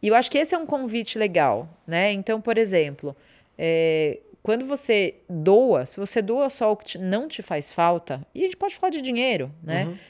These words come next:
Speaker 1: Faz doação pro Médicos Sem Fronteiras, pra obra do Padre Júlio Lancelotti.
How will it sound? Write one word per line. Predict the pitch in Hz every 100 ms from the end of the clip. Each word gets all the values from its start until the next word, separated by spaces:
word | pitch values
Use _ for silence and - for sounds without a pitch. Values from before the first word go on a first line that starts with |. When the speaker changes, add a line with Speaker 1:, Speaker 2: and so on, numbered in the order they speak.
| _
Speaker 1:
Faz | 220 220
doação | 233 233 247 240
pro | 226
Médicos | 220 208 -
Sem | 214
Fronteiras, | - 214 202 196 185 170 156
pra | - 185
obra | 190 202 208
do | 190
Padre | 202 185
Júlio | 185 202 196
Lancelotti. | 185 214 185 180 185 175 156 -